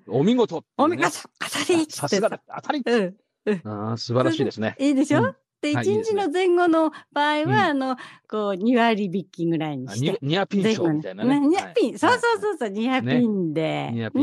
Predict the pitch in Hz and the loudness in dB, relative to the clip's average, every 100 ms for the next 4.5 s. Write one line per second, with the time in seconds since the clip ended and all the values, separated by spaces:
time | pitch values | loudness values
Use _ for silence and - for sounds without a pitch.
0 | 453 101 110 143 _ - 269 240 98 82 | 0 -2 -8 -10 _ -6 0 0 -2 -18
1 | _ - 415 392 - - 262 262 254 254 | _ -6 -4 -4 -10 -4 0 2 2 2
2 | 247 240 233 226 - 277 415 440 403 180 | 2 0 0 -4 -10 -2 0 2 0 -2
3 | - 269 370 339 285 226 - - 247 156 | 0 2 2 0 -6 -8 -10 0 2 2
4 | - 233 262 294 269 | -2 -6 -2 0 -2